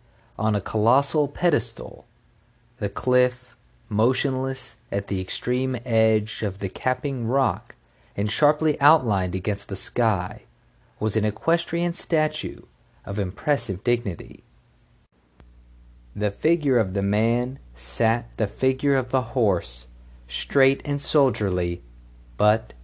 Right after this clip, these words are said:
with the repose of a Grecian god carved in the marble which limits the suggestion of activity. The gray costume harmonized with its aerial background.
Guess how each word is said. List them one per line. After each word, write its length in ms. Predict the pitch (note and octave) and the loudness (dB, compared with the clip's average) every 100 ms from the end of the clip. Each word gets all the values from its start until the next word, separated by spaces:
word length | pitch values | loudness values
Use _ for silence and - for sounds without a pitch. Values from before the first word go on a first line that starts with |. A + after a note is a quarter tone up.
| - - | -20 -4
with 160 | G#2+ - | -2 0
the 80 | |
repose 720 | G2 G2 - - A#2 B2+ C3 A#2+ | 2 0 0 2 4 6 4 2
of 140 | G2+ | 0
a 60 | G2 | -2
Grecian 640 | G#2 A2+ A#2 C3 A2+ F#2+ | 2 2 2 -2 -2 2
god 600 | A2 A2 A2 A2+ A2+ - - - - - - | 6 8 8 6 2 -6 -20 -20 -20 -18 2
carved 540 | B2 B2 C3+ D3+ D3+ | 6 6 6 2 0
in 120 | G#2+ | -2
the 80 | G2+ | 0
marble 680 | G2 A2 C#3+ C3 G2 B1+ - - - | 0 2 2 2 -2 -10 -14 -20 -12
which 240 | - G2+ - | -2 -2 -2
limits 640 | F#2+ G2+ B2 D3+ E3 - | -2 2 2 2 -2 -6
the 80 | - | -6
suggestion 840 | - G#2 G2+ A2 A#2 - C3+ C#3 C#3 | -4 -4 0 0 0 -2 -4 -2 -4
of 180 | C#3 | -2
activity. 760 | D3 C#3+ - C#3+ G#2+ F2+ F2 - - - - - - - - - - - - - | -2 -4 -2 0 2 0 -4 -6 -16 -20 -20 -20 -20 -20 -20 -20 -20 -20 -20 -16
The 160 | - G#2+ | 0 0
gray 480 | F#2 G#2+ C3+ D#3 D#3 | 2 4 6 6 2
costume 880 | D3 C#3 B2+ B2+ - B2 B2 B2 A#2 | 2 2 2 0 0 0 0 -4 -10
harmonized 1000 | - B2 B2 A#2+ A#2+ A#2 A#2 A#2+ C3 - | 2 4 6 4 2 2 2 2 0 0
with 160 | A2 G2 | -2 0
its 160 | F#2 - | -4 0
aerial 360 | A#2 A#2 B2 | 2 4 4
background. 840 | G#2 A2 G#2+ - A2 G#2+ G#2+ G#2+ | 4 4 4 4 2 4 2 0